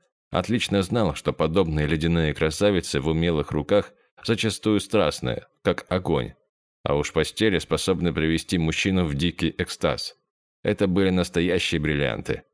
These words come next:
Юань Бинь ранее несколько раз проявлял внимание, но даже не удостоился от красавицы и улыбки, что в свою очередь только усиливало его жажду покорить ее. А в ответ на бахвальство Юань Биня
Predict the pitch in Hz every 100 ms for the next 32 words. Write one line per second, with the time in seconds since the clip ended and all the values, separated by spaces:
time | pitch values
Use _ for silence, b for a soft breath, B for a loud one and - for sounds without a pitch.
0 | _ _ _ _ _ _ _ _ _ 82
1 | 95 101 95 98 117 85 98 98 90 85
2 | 85 101 - 82 90 90 95 - 80 76
3 | 78 82 78 90 90 69 55 - _ _
4 | _ - 82 82 82 82 82 82 80 101
5 | 92 76 - - 78 - 85 80 76 78
6 | 73 85 95 - - - _ _ _ -
7 | - 104 - 90 87 87 87 80 82 -
8 | 95 82 85 - 90 - 98 76 69 69
9 | 71 65 76 78 80 73 80 80 69 62
10 | 65 60 60 - _ _ _ _ _ _
11 | _ - 82 92 92 110 98 90 87 78
12 | - 101 110 90 - 64 - _ 76 85
13 | 82 78 95 110 67